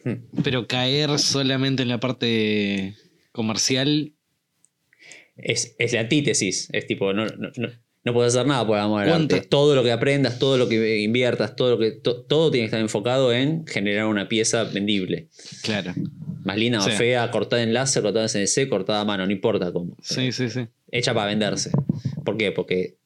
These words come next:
Speaker 1: me quiero enfocar al cien por ciento de que ese sea mi sustento, quiero maximizar mi ganancia, no sé, por los motivos que sean.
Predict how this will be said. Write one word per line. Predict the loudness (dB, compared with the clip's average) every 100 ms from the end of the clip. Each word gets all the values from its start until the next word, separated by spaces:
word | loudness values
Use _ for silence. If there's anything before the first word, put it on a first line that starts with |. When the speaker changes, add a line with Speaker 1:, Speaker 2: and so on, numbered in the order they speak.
| -12
Speaker 1:
me | -6 -2
quiero | 0
enfocar | 2 2 2
al | 2
cien | 2
por | 0
ciento | 2 2
de | 2
que | 2
ese | 0 2
sea | 2 2
mi | 2
sustento, | 0 0 0 2 2 4 2 0
quiero | -2 0
maximizar | -2 -2 0 0 0
mi | 0
ganancia, | 0 0 0 0
no | -2
sé, | -4
por | -4 -6
los | -4
motivos | -2 0
que | 0
sean. | -2 0 0 -2